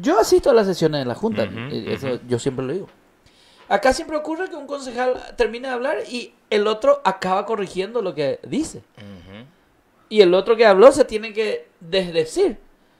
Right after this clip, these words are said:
Speaker 1: porque no pensó antes de hablar, porque no se informó antes de hablar.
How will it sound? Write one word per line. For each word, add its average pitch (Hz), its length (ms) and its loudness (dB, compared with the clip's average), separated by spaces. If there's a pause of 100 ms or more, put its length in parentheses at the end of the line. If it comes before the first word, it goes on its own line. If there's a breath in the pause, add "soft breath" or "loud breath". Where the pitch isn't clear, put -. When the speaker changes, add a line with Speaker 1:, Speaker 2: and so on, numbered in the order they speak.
(220)
Speaker 1:
porque 196 320 6
no 175 320 -4
pensó 160 720 0 (420)
antes 139 340 -6
de 127 100 -4
hablar, 120 440 -8 (360 soft breath)
porque 180 380 0
no 180 140 -4
se 202 220 -4
informó 196 1120 2
antes 113 420 -14
de 98 60 -12
hablar. 120 420 -6